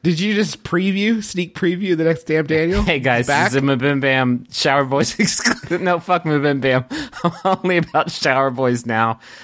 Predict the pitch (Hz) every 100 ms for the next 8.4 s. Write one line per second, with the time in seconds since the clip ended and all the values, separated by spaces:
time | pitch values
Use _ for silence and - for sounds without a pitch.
0 | - - 120 151 147 139 - - 135 131
1 | 123 113 - 135 120 110 110 104 - 117
2 | 120 - 104 110 107 95 98 87 98 110
3 | 104 101 104 98 92 95 90 87 82 80
4 | 80 - 76 71 65 64 60 65 - 76
5 | - 120 101 98 90 82 - _ _ _
6 | - 104 90 123 147 123 98 85 90 127
7 | _ _ _ _ _ _ 87 82 80 78
8 | 78 76 71